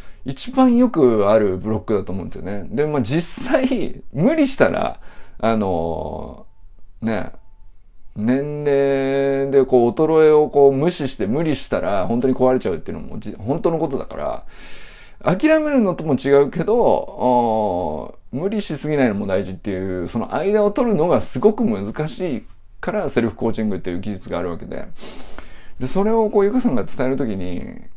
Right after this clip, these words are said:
あの、セルフコーチングそのものの技術、メソッドだけじゃなくて、自分ももちろんね、ハイパフォーマンス、目的、目標を設定して、マイルストーン作って、一歩一歩進むみたいな、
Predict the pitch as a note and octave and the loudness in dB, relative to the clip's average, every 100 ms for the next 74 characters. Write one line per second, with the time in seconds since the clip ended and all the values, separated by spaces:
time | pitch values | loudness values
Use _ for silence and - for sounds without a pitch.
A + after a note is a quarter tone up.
0 | - D#2+ E2 E2 D2 C2 B1+ A1 G1+ - | -14 -14 -12 -12 -12 -12 -12 -12 -14 -12
1 | C3+ F#3 - G#3+ F3 - C3+ E3+ G3 G3+ | -10 -10 -8 -6 -2 -2 -2 -2 -4 -4
2 | G3+ F#3+ D#3+ F#3 G3 G3 - A#2+ A2+ D#3+ | -4 -6 -6 -6 -6 -8 -4 0 0 0
3 | D#3 C3 G#2 F#2 E2+ D#2 E2 F2+ F#2 G#2+ | -2 -2 -2 0 -2 -2 -4 -4 -6 -4
4 | C3+ C3 C3 F#2 F2 - F2 D2 C2 - | -2 0 0 -2 -4 -6 -6 -6 -8 -8
5 | G2+ - F#3+ A#3+ A#3 A3+ G#3+ G3 G3 F3+ | -12 -10 -6 -4 -2 -2 -2 -4 -2 -2
6 | C#3 F#2+ B2 - F#2+ G#2 A#2+ - A#2 B2 | -4 -6 -6 -6 -6 -4 -2 0 -2 0
7 | B2+ F#2+ F2 - E2+ D2+ C#2+ - - - | 0 0 -4 -6 -6 -4 -6 -6 -6 -8
8 | - F#2+ - G#2 A2+ G2+ G2+ - G#2+ G2+ | -8 -8 -6 -4 -2 -2 -4 -4 0 0
9 | G2+ A2 - G#2 G2+ A2 G#2 G#2 G#2+ G#2+ | 0 -4 -6 -6 -4 -4 -2 -2 -2 -2
10 | - A2 - - A#2+ - G2+ D#2 - - | -2 -2 -4 -6 -6 -4 -2 -2 -2 -6
11 | - - - - - - - A#2+ - C3 | -8 -10 -12 -8 -8 -10 -6 -4 2 2
12 | A#2+ G2+ G#2+ B2+ B2 G#2 F#2+ F2+ | 2 -4 0 2 2 0 -4 -4